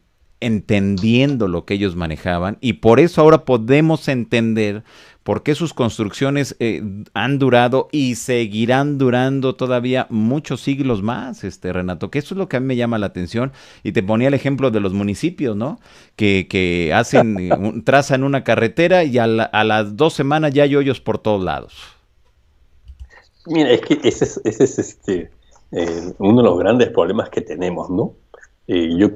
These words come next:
Speaker 2: y, y yo pienso que los antiguos americanos, los nativos americanos, la tenían, tenían, como ustedes dicen, la idea neta,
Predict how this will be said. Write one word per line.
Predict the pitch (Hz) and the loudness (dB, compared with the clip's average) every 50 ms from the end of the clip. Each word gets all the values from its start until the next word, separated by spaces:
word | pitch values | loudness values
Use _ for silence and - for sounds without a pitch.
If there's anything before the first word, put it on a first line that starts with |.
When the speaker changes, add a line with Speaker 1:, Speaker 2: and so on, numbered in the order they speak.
| - - | -4 -4
Speaker 2:
y, | - 98 92 - - 123 - _ _ _ - - - - - - - _ _ _ _ - | -2 -2 -2 -4 -10 -18 -20 _ _ _ -8 -8 -8 -8 -12 -20 -20 _ _ _ _ 0
y | 104 | 4
yo | 107 151 151 | 4 4 4
pienso | - 214 190 170 202 190 | 6 4 6 6 4 4
que | 185 - 131 | 4 4 2
los | 113 - - | 2 2 2
antiguos | 135 95 - - - 147 151 165 151 | -2 -4 -4 -2 0 0 0 2 2
americanos, | 156 123 110 95 92 - 139 131 117 110 | 2 2 2 -2 -2 0 0 0 0 0
los | 98 90 | -4 -6
nativos | - - 147 139 147 | -4 -6 -6 -4 -2
americanos, | 131 104 95 - - - 123 147 147 - _ _ | -4 -4 -4 -6 -6 -6 -6 -6 -8 -12 _ _
la | - 98 95 - | -4 -4 -2 -2
tenían, | 95 90 90 98 113 147 - - | -4 -4 0 0 0 0 0 -2
tenían, | - 92 90 95 113 135 156 - _ _ _ _ _ _ _ - | -4 -2 -2 0 -2 -2 -4 -6 _ _ _ _ _ _ _ -2
como | - 95 92 | 0 0 0
ustedes | 87 - - - 120 107 | 0 -2 0 0 2 2
dicen, | 117 120 117 - 135 135 - - - - - _ | 2 2 2 2 0 0 0 -10 -18 -20 -14 _
la | - 95 87 87 | -2 0 0 0
idea | 87 87 104 110 101 | 2 2 2 2 2
neta, | 87 90 101 117 101 - - - 90 87 - - | -2 2 2 2 2 2 -2 -4 -4 -4 -4 -12